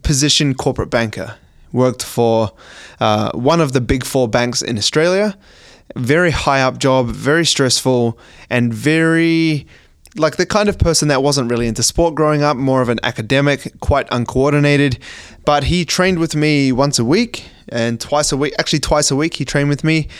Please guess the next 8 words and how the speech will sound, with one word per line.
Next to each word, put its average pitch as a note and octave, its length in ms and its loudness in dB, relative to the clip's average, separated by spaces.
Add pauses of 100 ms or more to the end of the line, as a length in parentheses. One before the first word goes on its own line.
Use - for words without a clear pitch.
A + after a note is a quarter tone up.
(300)
and A#2 100 -2
he C3+ 120 2
would C3+ 120 0
train G3+ 320 2
with F#3 160 0
me, A#2+ 380 2 (480)
and B2+ 460 0
he, F3 480 -4